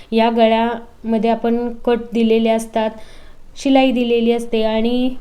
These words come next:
कापडही मधलं कट करून घेतलेलं असतं, त्यामुळे पुन्हा आपण याच्यात काहीच करू शकत नाही. त्यामुळे या छोट्या छोट्या टिप्स आहेत, या अगदी नीट फॉलो केला तर तुम्हाला कोणतीही अडचण येणार नाही अशा पद्धतीचे गळे तयार करायला. तर यानंतर आपल्याला अस्तरचा पोर्शन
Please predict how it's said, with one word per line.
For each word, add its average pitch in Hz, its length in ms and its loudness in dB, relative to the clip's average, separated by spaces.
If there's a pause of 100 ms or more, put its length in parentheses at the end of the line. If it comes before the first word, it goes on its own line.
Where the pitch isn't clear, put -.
कापडही 285 420 4
मधलं 233 280 0
कट 233 160 -2
करून 220 380 -2
घेतलेलं 208 420 -2
असतं, 208 160 -4
त्यामुळे 226 280 -4
पुन्हा 240 280 -4
आपण 240 220 -6
याच्यात 240 360 -6
काहीच 208 280 -4
करू 180 220 -6
शकत 180 380 -8
नाही. 175 140 -12 (560)
त्यामुळे 226 280 0
या 233 240 -2
छोट्या 220 280 -4
छोट्या 240 180 -6 (100)
टिप्स 240 300 -6
आहेत, 240 340 -4
या 214 420 -4 (240)
अगदी 220 320 -4 (260)
नीट 226 180 -2 (320)
फॉलो 208 320 -2
केला 254 260 0 (120)
तर 208 100 -6
तुम्हाला 214 320 -6
कोणतीही 233 520 -2
अडचण 214 380 -2
येणार 196 260 -2
नाही 233 220 -4
अशा 254 200 -8
पद्धतीचे 190 560 -2
गळे 196 300 -2 (560)
तयार 175 240 -2
करायला. 175 400 -4 (540)
तर 220 100 0
यानंतर 220 540 0
आपल्याला 226 340 -2
अस्तरचा 233 480 -4
पोर्शन 240 360 -2